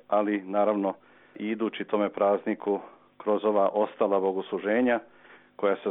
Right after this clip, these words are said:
služe u ovoj strasnoj sedmici, ja ću gledati da obiđem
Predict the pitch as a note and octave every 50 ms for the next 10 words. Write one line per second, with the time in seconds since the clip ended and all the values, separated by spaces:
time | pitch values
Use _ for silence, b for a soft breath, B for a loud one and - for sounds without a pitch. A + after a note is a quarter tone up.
0 | - - G#2+ G#2+ G#2+ G2 - G#2 G2+ F#2+ G2 F#2 F2+ - - - G#2 G2 F#2+ -
1 | G2+ F#2 - - G#2 G#2+ G#2+ G#2+ - - - G#2+ G2+ - B B B B B B
2 | B B B B B _ - G2+ G2+ F#2+ - - - F#2+ F#2+ - - - - F#2+
3 | G#2 G2+ G2+ G2 - - G2+ F#2+ G2 G2 G2+ F#2+ G2+ G#2 F#2+ F#2 G2 F#2+ F#2